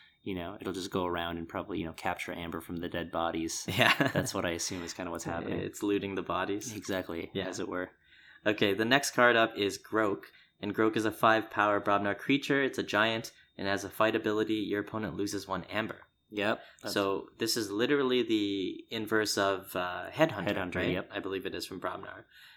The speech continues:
Speaker 2: And the reason I like it, I think it's just, we've seen in Age of Ascension, Brobnar seems to be getting a lot more cards geared toward amber control.
Speaker 1: Yep.
Speaker 2: Um, as opposed to just outright fighting, which I think is, is desperately needed for all houses, really.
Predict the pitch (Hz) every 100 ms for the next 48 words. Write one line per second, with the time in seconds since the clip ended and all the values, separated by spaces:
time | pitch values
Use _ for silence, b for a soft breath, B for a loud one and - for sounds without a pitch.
0 | B - 101 98 95 90 110 143 143 123
1 | 120 120 117 101 - 127 117 - 101 -
2 | b b b b b 107 107 - 131 127
3 | 120 117 - 117 117 104 - 107 98 107
4 | 101 92 104 110 110 107 - 107 98 95
5 | 98 101 92 90 101 92 101 98 95 92
6 | - 98 95 - 95 92 92 90 - 98
7 | 95 - 101 117 127 - 95 92 85 -
8 | _ 90 90 85 87 - 95 104 95 92
9 | - 101 95 98 95 95 - 101 104 123
10 | 101 92 87 104 98 92 92 - - -
11 | - - _ _ _ 139 135 113 101 92
12 | 87 85 - 90 85 - 101 95 87 -
13 | 95 90 98 - 92 - -